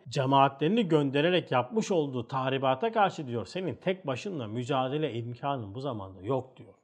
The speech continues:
Ne kadar etkili bir vaiz olursan ol, ne kadar etkili vaaz verirsen ver,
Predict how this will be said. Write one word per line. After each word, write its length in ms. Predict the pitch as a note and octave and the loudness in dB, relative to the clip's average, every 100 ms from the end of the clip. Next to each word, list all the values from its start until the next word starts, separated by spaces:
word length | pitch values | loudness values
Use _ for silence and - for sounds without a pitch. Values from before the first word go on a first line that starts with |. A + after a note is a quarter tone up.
| _ | _
Ne 80 | C#3+ | -6
kadar 340 | F3 A3+ G3 - | -2 0 0 -4
etkili 640 | C#3 - - D#3+ C#3 A#2+ | -8 -8 -2 0 0 -2
bir 120 | A#2 | -4
vaiz 440 | G#2 A#2+ B2+ A#2+ | -2 -2 0 -2
olursan 500 | A2+ C#3 D3+ A2 G2+ | -4 -6 -6 -10 -8
ol, 220 | C#3+ F#3 D3 | -6 -6 -8
ne 120 | B2+ | -10
kadar 280 | D#3+ D3+ B2+ | -6 -6 -6
etkili 460 | A#2+ - B2+ A#2+ G#2 | -12 -14 -12 -10 -6
vaaz 340 | A2 A#2+ G2+ | -2 -2 -2
verirsen 480 | G#2+ A2 - F#2 F#2 | -8 -8 -10 -14 -8
ver, 180 | D#3 | -8